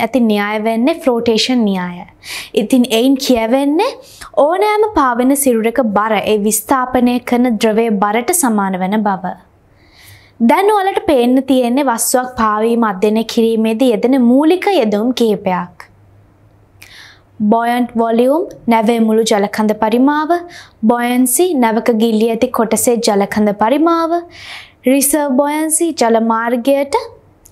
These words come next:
ඉහළින් උත්පලව කතා පරිමාවේ කොටස,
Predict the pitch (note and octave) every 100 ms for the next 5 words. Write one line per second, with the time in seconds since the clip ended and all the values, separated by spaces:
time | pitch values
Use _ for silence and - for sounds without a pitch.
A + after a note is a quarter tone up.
0 | C#4 D4 E4 F#4+ G4+ C4+ - C4 B3+ B3
1 | B3 C4 A#3 B3 E4+ - - - B3 A#3
2 | A3+ G#3+ G#3+ A3 A3 C4 C#4+ E4